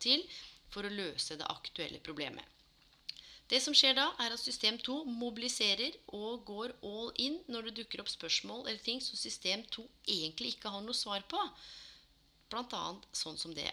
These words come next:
mattestykket. Så dette her handler jo om bevisst oppmerksomhet, og det som er interessant er at system to,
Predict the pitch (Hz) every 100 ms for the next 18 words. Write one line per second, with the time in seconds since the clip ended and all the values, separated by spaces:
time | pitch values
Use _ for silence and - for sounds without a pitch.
0 | - 151 147 - - - - - - -
1 | _ _ - - - - 233 262 262 240
2 | 247 285 277 247 180 151 208 - 175 214
3 | - - 190 170 - - 196 190 165 -
4 | - 202 339 - - - - - - -
5 | 208 185 165 - 196 170 165 165 202 208
6 | 233 311 339 - - 160 156 175 - 220
7 | - - 185 -